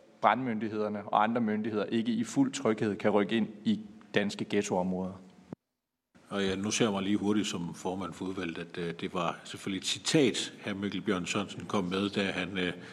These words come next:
Speaker 2: citerede noget graffiti. Øh, vi går over til ministeren.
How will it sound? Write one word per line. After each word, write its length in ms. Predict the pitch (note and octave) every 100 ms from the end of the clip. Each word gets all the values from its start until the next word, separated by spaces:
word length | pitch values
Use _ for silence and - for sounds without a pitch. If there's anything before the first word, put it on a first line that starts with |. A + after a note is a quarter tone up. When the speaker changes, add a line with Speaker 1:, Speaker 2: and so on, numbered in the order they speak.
| -
Speaker 2:
citerede 440 | - G#2 B2+ G2
noget 160 | F#2 F2+
graffiti. 500 | - - G2+ F2+ - - - - - -
Øh, 140 | F#2+ F2+ F#2+
vi 60 |
går 140 | F#2+ F#2
over 160 | F2
til 200 | E2 F#2+ - G2
ministeren. 460 | E2+ E2+ F#2+ D#2+